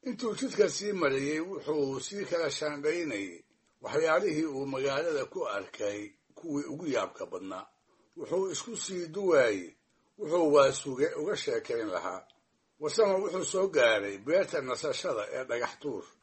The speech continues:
Intuusan fadhiisanna wuxuu ku soo wareegay beerta afarteeda gees, isagoo Waasuge ka raadinaya. Markuu hubsaday inuusan wadaygiis weli imaan, ayuu kursi dhagaxa isaga fadhiistay.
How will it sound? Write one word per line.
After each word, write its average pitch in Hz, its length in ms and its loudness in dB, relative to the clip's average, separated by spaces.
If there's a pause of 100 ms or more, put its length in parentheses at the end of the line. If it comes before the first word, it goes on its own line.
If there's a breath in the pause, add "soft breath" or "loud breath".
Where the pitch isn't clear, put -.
(360)
Intuusan 196 540 0
fadhiisanna 156 600 2
wuxuu 156 300 -2
ku 233 120 -14
soo 147 280 4
wareegay 104 480 2 (540 soft breath)
beerta 160 500 4
afarteeda 107 720 -2
gees, 98 320 -6 (480 soft breath)
isagoo 147 440 2
Waasuge 131 460 2
ka 151 140 -6
raadinaya. 110 640 0 (560)
Markuu 185 420 4
hubsaday 107 580 0 (360)
inuusan 180 480 -2
wadaygiis 170 680 2
weli 175 260 -2 (120)
imaan, 101 340 -2 (500 soft breath)
ayuu 180 320 2
kursi 196 340 -4
dhagaxa 104 680 2 (200)
isaga 139 340 -2
fadhiistay. 98 540 -4